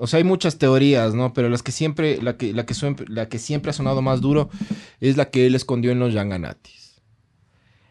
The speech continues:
Entonces, desde ahí, y desde que salió un mapa de un español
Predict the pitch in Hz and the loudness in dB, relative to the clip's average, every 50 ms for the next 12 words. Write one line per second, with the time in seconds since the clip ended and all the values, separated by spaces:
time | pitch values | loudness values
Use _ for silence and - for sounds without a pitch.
0 | _ _ - 87 95 90 - 110 104 - - 117 104 85 113 107 101 113 127 156 | _ _ -10 -8 -8 -4 -2 -2 -2 0 0 -2 0 2 0 0 2 2 4 4
1 | 196 254 262 233 - - _ _ _ _ _ _ _ _ _ _ _ _ _ - | 4 2 2 0 -2 -8 _ _ _ _ _ _ _ _ _ _ _ _ _ -20
2 | - _ _ - 139 131 127 131 123 113 107 120 117 113 113 107 85 - _ - | -20 _ _ -2 0 2 4 4 2 2 2 2 2 2 2 0 -2 -4 _ -2
3 | 117 110 107 107 104 95 80 - - 117 110 113 123 135 139 147 156 147 - - | 0 0 2 0 0 -2 -4 -4 -4 -2 0 0 2 2 4 4 2 2 0 -2
4 | 131 131 139 135 139 147 151 147 - 131 127 127 117 - 98 104 117 117 127 131 | -2 -2 0 2 2 2 0 0 0 0 0 0 0 -4 -6 -4 -2 -2 0 -2
5 | 123 - - 131 123 123 123 123 123 127 123 110 - | -2 -2 0 0 0 0 0 0 0 0 -2 -2 -6